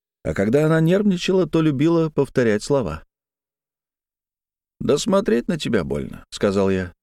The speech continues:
"Тебе точно никак?" Она закивала. Тогда я кое-чего придумал.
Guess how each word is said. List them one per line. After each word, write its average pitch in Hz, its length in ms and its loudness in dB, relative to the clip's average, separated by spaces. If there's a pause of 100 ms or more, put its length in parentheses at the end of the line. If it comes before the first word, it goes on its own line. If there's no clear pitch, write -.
(540)
"Тебе 139 280 2
точно 165 300 0
никак?" 175 400 -2 (340)
Она 92 280 0
закивала. 101 640 2 (1080)
Тогда 123 360 0
я 175 240 2
кое-чего 147 640 2
придумал. 71 640 -4